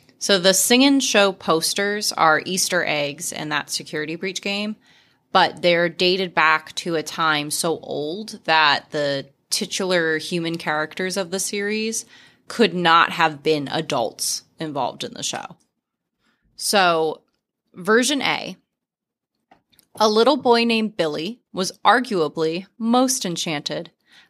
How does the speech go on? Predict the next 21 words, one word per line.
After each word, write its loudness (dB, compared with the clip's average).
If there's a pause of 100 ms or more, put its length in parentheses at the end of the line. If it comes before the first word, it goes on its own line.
(120)
by 4
this 0
talented 0
furry 0
beast -6
Fredbear. -6 (1120)
Billy, 2 (440)
a 0
childish 2
nickname -6 (140)
for 4
one 0 (120)
William 2 (140)
Afton. -2 (840)
His 2
musically 2
driven 2
show 2
stayed 2
with 0
him, -8